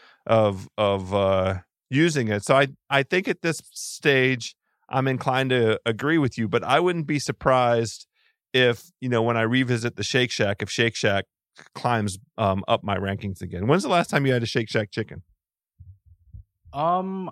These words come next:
Speaker 2: I would say a few months ago. So, the, like, the actual breading of the, it's, it's impeccably fried. It's really, really good. I just don't love the mayo and I don't love the lettuce. So I usually, what happens is I omit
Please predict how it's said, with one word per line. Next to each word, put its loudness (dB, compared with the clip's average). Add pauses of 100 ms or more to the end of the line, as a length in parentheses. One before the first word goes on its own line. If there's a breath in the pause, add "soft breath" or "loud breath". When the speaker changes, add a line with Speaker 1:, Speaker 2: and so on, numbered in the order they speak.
Speaker 2:
I 0
would -2
say 2
a 2
few 2
months 4
ago. 2
So, 0
the, -4
like, 2
the 2
actual 0
breading 0
of -6
the, -4
it's, 0
it's -2
impeccably 2
fried. -2
It's -12
really, 0
really -6
good. -10
I -8
just -6 (160)
don't 0
love 2
the 0
mayo 2
and -2
I -4
don't -4
love -4
the -8
lettuce. -4
So 0
I 4
usually, 0
what 2
happens -2
is -6 (540 loud breath)
I 4 (100)
omit -2